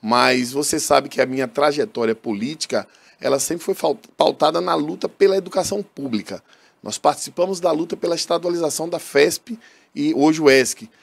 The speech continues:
Participamos da luta pela implementação das cotas para estudantes de escola pública, indígenas, eh, quilombolas na nossa universidade estadual.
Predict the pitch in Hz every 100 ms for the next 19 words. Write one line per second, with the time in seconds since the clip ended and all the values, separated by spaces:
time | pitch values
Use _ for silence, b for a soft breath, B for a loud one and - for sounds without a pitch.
0 | b _ 139 143 - 185 190 175 160 151
1 | 190 190 180 185 180 180 165 147 151 -
2 | 185 196 196 165 - 170 175 160 - 156
3 | 170 170 180 - b b b - 151 156
4 | 151 135 135 156 156 - 147 113 - 143
5 | 165 151 127 101 120 160 151 151 143 -
6 | b _ - 113 147 135 104 107 143 143
7 | 131 131 139 151 143 135 139 139 139 123
8 | 131 - 143 139 104 98